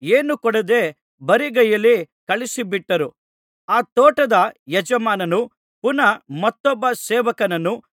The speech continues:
ಅವರ ಬಳಿಗೆ ಕಳುಹಿಸಲು, ಅವರು ಅವನ ತಲೆಯ ಮೇಲೆ ಹೊಡೆದು, ಗಾಯಗೊಳಿಸಿ, ಅಪಮಾನ ಮಾಡಿ ಕಳುಹಿಸಿಬಿಟ್ಟರು. ಆದರೂ ಇನ್ನೊಬ್ಬ ಸೇವಕನು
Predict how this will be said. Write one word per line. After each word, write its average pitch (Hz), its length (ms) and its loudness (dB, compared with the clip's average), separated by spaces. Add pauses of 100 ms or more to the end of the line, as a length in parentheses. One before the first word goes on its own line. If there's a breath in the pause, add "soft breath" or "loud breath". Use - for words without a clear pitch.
(200)
ಅವರ 277 260 2
ಬಳಿಗೆ 233 480 2
ಕಳುಹಿಸಲು, 202 680 -2 (360)
ಅವರು 254 420 6
ಅವನ 226 440 -2 (240)
ತಲೆಯ 254 340 0
ಮೇಲೆ 180 300 -2
ಹೊಡೆದು, 165 580 -2 (320)
ಗಾಯಗೊಳಿಸಿ, 208 1000 -2 (320)
ಅಪಮಾನ 277 580 0
ಮಾಡಿ 208 460 0
ಕಳುಹಿಸಿಬಿಟ್ಟರು. 214 1200 -4 (300)
ಆದರೂ 208 500 2 (360)
ಇನ್ನೊಬ್ಬ 277 440 0
ಸೇವಕನು 226 800 -2